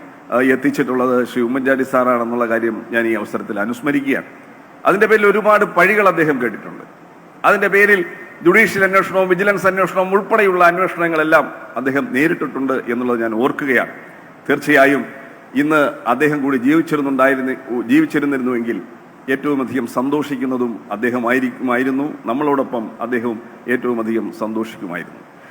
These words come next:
തീർച്ചയായും ഈ ഗവൺമെന്റ് അധികാരത്തിൽ വന്നതിന് ശേഷം ഈ തുറമുഖ നിർമ്മാണത്തിന് ഉള്ള തടസ്സങ്ങൾ നീക്കി വളരെ ശക്തമായി മുന്നോട്ട് കൊണ്ടുപോയി എന്ന കാര്യത്തിലും നമുക്കാർക്കും അഭിപ്രായ വ്യത്യാസമില്ല. അങ്ങനെ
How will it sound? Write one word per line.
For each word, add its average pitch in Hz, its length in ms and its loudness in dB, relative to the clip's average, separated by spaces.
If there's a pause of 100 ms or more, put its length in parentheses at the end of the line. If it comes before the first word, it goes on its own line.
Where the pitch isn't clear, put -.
(200)
തീർച്ചയായും 156 760 2 (340)
ഈ 165 140 8
ഗവൺമെന്റ് 180 400 4
അധികാരത്തിൽ 180 540 4
വന്നതിന് 170 360 0
ശേഷം 180 380 0 (840)
ഈ 165 180 8
തുറമുഖ 160 440 2
നിർമ്മാണത്തിന് 156 760 2 (360)
ഉള്ള 151 220 2
തടസ്സങ്ങൾ 160 460 2
നീക്കി 147 420 2 (800)
വളരെ 208 240 4
ശക്തമായി 208 640 4 (160)
മുന്നോട്ട് 180 360 2
കൊണ്ടുപോയി 160 560 2 (180)
എന്ന 147 120 0
കാര്യത്തിലും 143 640 2
നമുക്കാർക്കും 131 640 0
അഭിപ്രായ 117 380 0
വ്യത്യാസമില്ല. 107 680 -8 (500)
അങ്ങനെ 147 380 2